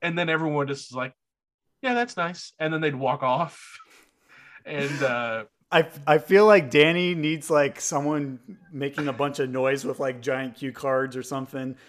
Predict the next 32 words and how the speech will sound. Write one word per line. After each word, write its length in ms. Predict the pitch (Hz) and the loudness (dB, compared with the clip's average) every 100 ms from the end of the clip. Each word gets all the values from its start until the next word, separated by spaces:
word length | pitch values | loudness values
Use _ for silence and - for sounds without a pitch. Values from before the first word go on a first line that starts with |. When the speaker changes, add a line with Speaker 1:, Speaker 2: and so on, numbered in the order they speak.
| _ | _
Speaker 2:
saying, 260 | - 156 151 | 0 2 4
like, 280 | 160 240 - | 2 2 -2
Speaker 1:
<laughs> 60 | - | 4
Speaker 2:
"Hey, 400 | 226 226 190 - - | 8 8 6 2 0
ask 260 | 208 214 240 | 2 4 4
Danny 280 | 226 226 | 4 6
about 260 | 220 214 220 | 8 8 8
his 180 | 233 185 | 4 8
birthday." 800 | 220 247 247 233 202 180 147 - - - 311 | 10 10 10 8 8 8 4 0 -6 -14 -10
<laughs> 220 | 240 - 160 - | -8 0 0 2
Speaker 1:
And, 260 | 170 156 151 | 2 2 0
and 120 | 175 | -2
of 100 | 170 | -2
course, 380 | 147 175 156 - | -2 -2 -2 -6
Ted 440 | - 175 151 131 - 135 | -6 -2 -2 -4 -16 -10
knows. 880 | 143 135 101 92 101 - - - 117 | -4 -4 -4 -12 -16 -14 -12 -12 -12
And 180 | 117 131 | -10 -10
it's 140 | 135 | -10
one 180 | 139 139 | -6 -6
of 80 | 127 | -4
the, 340 | 131 131 110 | -6 -6 -8
again, 420 | 147 147 127 120 117 | -6 -6 -6 -8 -8
the, 320 | 123 123 113 | -6 -6 -8
the 100 | 143 | -12
usual 360 | 127 131 127 135 | -10 -10 -10 -12
trope 320 | - 127 110 | -6 -6 -6
that 160 | 110 - | -14 -16
you 60 | |
see 240 | 117 - 107 | -16 -14 -14
in 80 | 104 | -16
sitcoms. 680 | - 87 - 98 95 104 - | -14 -16 -14 -16 -16 -16 -12
They 320 | 107 107 | -10 -10